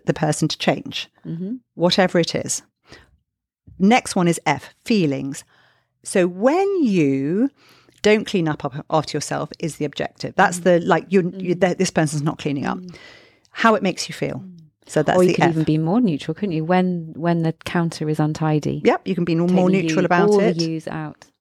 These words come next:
Speaker 1: Any, any of that.
Speaker 2: Yeah.
Speaker 1: I feel annoyed.
Speaker 2: Yeah.
Speaker 1: That's the feeling. And then the affect. So wh-, how does what they're doing actually affect you? So it makes me annoyed because I then have to clear up
Speaker 2: Mm.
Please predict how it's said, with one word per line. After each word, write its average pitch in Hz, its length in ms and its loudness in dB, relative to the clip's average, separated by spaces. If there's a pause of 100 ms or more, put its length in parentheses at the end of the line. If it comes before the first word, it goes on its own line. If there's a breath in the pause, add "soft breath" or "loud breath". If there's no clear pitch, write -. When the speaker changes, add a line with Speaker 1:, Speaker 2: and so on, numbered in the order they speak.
(240)
Speaker 1:
Any, 208 280 2
any 208 220 2
of 190 80 0
that. 196 180 0
Speaker 2:
Yeah. - 360 -20
Speaker 1:
I 247 220 4
feel 175 440 2
annoyed. 156 600 -6
Speaker 2:
Yeah. 170 180 -10 (760 soft breath)
Speaker 1:
That's - 240 0
the - 80 -6
feeling. 143 480 -2 (260 soft breath)
And 190 280 4
then 196 480 4 (140)
the 185 360 0 (180)
affect. - 880 -6 (320)
So 170 220 -2
wh-, 175 240 -6
how 240 580 2
does 180 400 0
what 180 300 -2
they're 180 140 2
doing 165 480 0
actually 185 380 -4
affect - 340 -4
you? 156 60 -4
So 190 120 -2
it 190 80 0
makes 269 340 0
me 208 100 0
annoyed 185 280 2 (260 loud breath)
because 208 600 2 (100)
I 254 200 4
then 214 220 4
have 190 240 -4
to 175 100 -2
clear 233 520 2
up 185 400 0 (140)
Speaker 2:
Mm. 175 200 -16